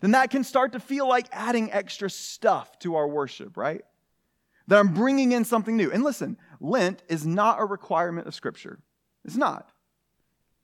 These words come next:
It is something that a long time ago, the church kind of agreed on. The early, early churches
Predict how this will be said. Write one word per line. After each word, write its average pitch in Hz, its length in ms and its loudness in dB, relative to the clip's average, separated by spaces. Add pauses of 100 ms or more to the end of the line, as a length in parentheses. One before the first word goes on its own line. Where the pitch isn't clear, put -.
(160)
It 185 160 2
is 185 160 4
something 226 480 0
that 151 420 2
a 131 60 -6
long 185 540 0
time 208 280 0
ago, 240 520 -4
the 143 120 -4
church - 400 -4
kind 196 180 -2
of 151 100 -4
agreed 175 600 -4
on. 214 340 2
The 151 120 -2
early, 180 320 -2
early 185 220 0
churches 185 440 -6